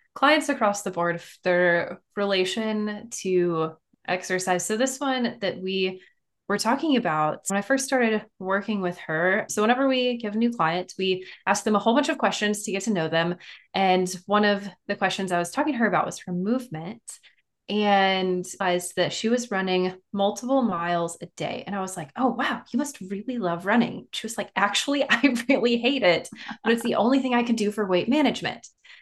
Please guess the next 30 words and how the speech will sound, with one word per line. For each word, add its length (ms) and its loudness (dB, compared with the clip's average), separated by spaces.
It's 100 -14
like, 180 -6
"Hmm, 140 4
I 40 -16
think 260 -2
we 180 -2
could 220 -2
look 160 0
at 140 -2
that," 340 -4
because 460 -2
if 80 -10
a 60 -4
client 320 2
tells 320 -2
me 120 0
that 260 0
they're 240 0
doing 280 0
something 440 -6
and 100 -2
they 200 -6
absolutely 540 -4
hate 220 -6
it, 320 -4
I 60 -4
really 320 0
don't 260 0
want 240 -2
them 500 -2